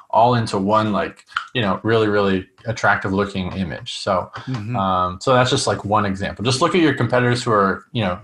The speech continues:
Speaker 1: doing over a hundred K a month in sales. And I, I guarantee you some of those are, are doing great job with infographics for sure.
Speaker 2: There's almost like a, uh, subconscious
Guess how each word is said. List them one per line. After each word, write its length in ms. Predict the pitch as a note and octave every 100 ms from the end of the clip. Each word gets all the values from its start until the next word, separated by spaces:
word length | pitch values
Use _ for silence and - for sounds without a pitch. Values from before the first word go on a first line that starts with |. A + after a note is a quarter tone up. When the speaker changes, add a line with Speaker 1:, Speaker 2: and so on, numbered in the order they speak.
| B2
Speaker 1:
doing 200 | A#2+ A#2+
over 160 | A2+ G#2
a 40 |
hundred 240 | G#2 A2 G2+
K 160 | A2
a 20 | G2+
month 300 | G#2 A#2 G#2
in 100 | G2
sales. 420 | A2+ A#2+ C3 B2+
And 240 | A2+ G2+ A2
I, 140 | A2+
I 80 | B2
guarantee 480 | A#2+ B2+ A#2 A#2+ G#2+
you 260 | G2 G2 - -
some 200 | B2+ A#2
of 80 |
those 260 | G#2 G2+ F#2+
are, 280 | A2 F2+ - - - _
are 200 | - G#2
doing 280 | A2 G2+ G2
great 240 | G2 F2+ F#2+ G2
job 260 | A#2+ G2 G2
with 140 | F2+
infographics 800 | F#2+ F2+ F#2 D2 B1+ - - -
for 180 | - -
sure. 380 | - - - _ _ _ _ _ _ _ -
Speaker 2:
There's 140 | - C3
almost 260 | D3 F3
like 180 | F3 C#3+
a, 480 | C3 A#2 G#2+ G#2 G#2+
uh, 240 | G2+ F2+
subconscious 1040 | F#2 - C3 - - A#2 - A2+ - -